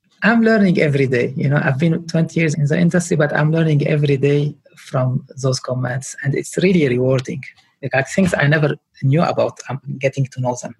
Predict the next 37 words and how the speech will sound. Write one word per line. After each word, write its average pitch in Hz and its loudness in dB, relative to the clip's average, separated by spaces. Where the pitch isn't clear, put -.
So, 160 2
for 156 2
example, 175 2
one 190 4
of 180 2
the 151 4
questions, 147 0
which 147 0
was 143 4
around 139 2
covid 147 2
nineteen 131 2
monitoring 123 0
in 123 -8
sewers. 117 -2
You 175 4
know, 156 4
now 151 4
it's - -4
a 120 -4
big 139 0
hype, 123 -4
monitoring 131 0
sewers. 123 -2
So - -2
sewer 240 2
surveillance, 185 2
which 147 -2
is, 143 0
like, 139 0
more 165 2
the 143 4
wastewater-based 147 2
epidemiology, 135 0
W 127 -2
B 131 -2
E, 143 0